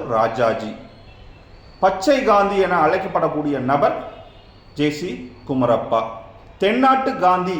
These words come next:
அப்படின்னா அண்ணா. முதல் வட்டமேசை மாநாடு நடைபெற்ற போது பிரிட்டிஷின் பிரதமர் யார் அப்படின்னா ராம்சே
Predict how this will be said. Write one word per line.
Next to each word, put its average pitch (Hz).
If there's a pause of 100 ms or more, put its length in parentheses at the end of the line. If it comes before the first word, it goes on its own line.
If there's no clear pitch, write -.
அப்படின்னா 131 (280)
அண்ணா. 113 (640)
முதல் 254
வட்டமேசை 202
மாநாடு 170 (180)
நடைபெற்ற 160 (100)
போது 143 (180)
பிரிட்டிஷின் 196 (100)
பிரதமர் 156
யார் 135 (100)
அப்படின்னா 123 (200)
ராம்சே 151